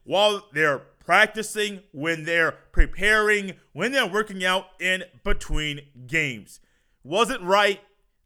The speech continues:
I won't go for either one of 'em. I won't say that they should have done that, but I will say a lot of people are calling for equality. Equality.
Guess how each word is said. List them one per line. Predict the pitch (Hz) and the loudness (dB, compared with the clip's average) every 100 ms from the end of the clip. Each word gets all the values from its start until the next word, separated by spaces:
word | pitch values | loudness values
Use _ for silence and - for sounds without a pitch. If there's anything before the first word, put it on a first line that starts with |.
| - | -8
I | 175 | -6
won't | 190 202 | -4 -4
go | 160 196 | -2 -2
for | - 196 196 | 0 0 0
either | 202 208 | 0 0
one | 185 202 | 2 2
of | 202 180 | 2 -2
'em. | 196 196 _ _ | -6 -10 _ _
I | - | -4
won't | 185 208 | -2 -4
say | - 196 208 | -4 -2 -2
that | 185 | -2
they | 196 | -2
should | 185 208 | -2 -2
have | 190 117 | -4 0
done | 175 185 147 | 0 0 -4
that, | 170 180 - _ - | -2 -2 -6 _ -10
but | 208 | -4
I | 226 | -2
will | 196 320 320 | 0 2 0
say | - 262 220 | -2 -2 -2
a | |
lot | 139 175 262 | -2 -2 -2
of | 226 | -2
people | 240 208 | -6 -6
are | 196 | -4
calling | 202 208 185 | -2 -2 -4
for | 151 190 180 - _ - | -6 -4 -4 -10 _ -14
equality. | 214 147 - 202 190 180 151 123 - _ _ _ _ _ | -12 -12 -10 -4 -2 0 -2 -4 -12 _ _ _ _ _
Equality. | 220 233 160 - 208 202 190 156 131 | -10 -10 -10 -6 0 2 2 0 -6